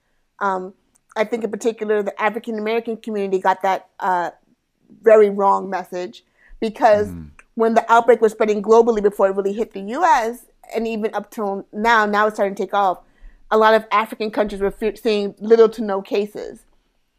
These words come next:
Speaker 1: But I think the reason that African countries were seeing little to no cases was because, um, people don't travel to Africa,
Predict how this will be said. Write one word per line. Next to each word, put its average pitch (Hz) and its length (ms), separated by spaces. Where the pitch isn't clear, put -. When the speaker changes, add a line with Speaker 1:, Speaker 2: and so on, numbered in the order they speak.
Speaker 1:
But 240 140
I 240 100
think 277 180
the 240 80
reason 254 480
that 220 220
African 233 260
countries 233 200
were 214 120
seeing 220 140
little 220 240
to 240 60
no 208 120
cases 311 460
was 208 100
because, 214 440
um, 202 380
people 269 260
don't 240 220
travel 254 360
to 247 180
Africa, 196 520